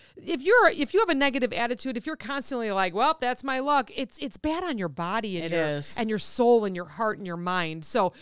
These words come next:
Speaker 1: really, maintaining the positive attitude is not for anyone around you, it's for you.
Speaker 2: Yeah.
Speaker 1: So.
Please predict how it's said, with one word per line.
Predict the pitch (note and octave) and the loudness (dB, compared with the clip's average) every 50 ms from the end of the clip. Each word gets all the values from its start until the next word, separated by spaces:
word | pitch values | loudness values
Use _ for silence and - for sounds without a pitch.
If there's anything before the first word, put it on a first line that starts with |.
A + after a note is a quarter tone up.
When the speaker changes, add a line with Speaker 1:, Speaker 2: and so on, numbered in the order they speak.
| - - | -18 -10
Speaker 1:
really, | - A#3+ D#4+ G4+ A4+ F#4+ C#4 B3+ | -2 0 2 4 4 4 2 2
maintaining | A3+ A#3+ C4 C4+ - B3 C#4+ C4+ B3 A3+ | 2 0 0 0 0 -2 -2 -2 -2 -4
the | G3+ | -4
positive | F#3+ G#3+ A3+ G#3+ F#3+ F#3 F3 | -2 0 0 0 0 -2 -2
attitude | F3 F#3+ G3+ - D4+ C4 | 0 -2 -2 -2 -4 -4
is | G#3 F3 | -2 0
not | G#3+ C4+ D4 | 0 0 0
for | - G3+ - | 0 -2 -6
anyone | - F#3+ G3+ G#3+ F#3 E3 D#3 D3+ | -4 -2 -2 -2 -2 -2 -4 -6
around | D3+ D3+ D3+ D#3 F3+ F#3 F#3 D3+ | -6 -4 -4 -2 -2 -2 -4 -6
you, | D3+ D#3 D#3+ D#3+ D3+ _ _ _ _ _ _ _ _ _ _ _ - | -6 -8 -8 -8 -10 _ _ _ _ _ _ _ _ _ _ _ -6
it's | G#3+ G3 - - - | -4 -4 -4 -6 -10
for | - - F3 | -10 -10 -8
you. | D#3+ D#3+ F3 E3+ - - E3+ | -6 -6 -6 -6 -6 -8 -6
Speaker 2:
Yeah. | E3+ E3 D3+ C#3+ C#3 C3+ C#3 _ _ _ _ _ _ _ | -2 0 0 0 0 -2 -6 _ _ _ _ _ _ _
Speaker 1:
So. | - - - F3+ D#3+ - F3 F3 | -12 -8 -6 -6 -6 -6 -8 -12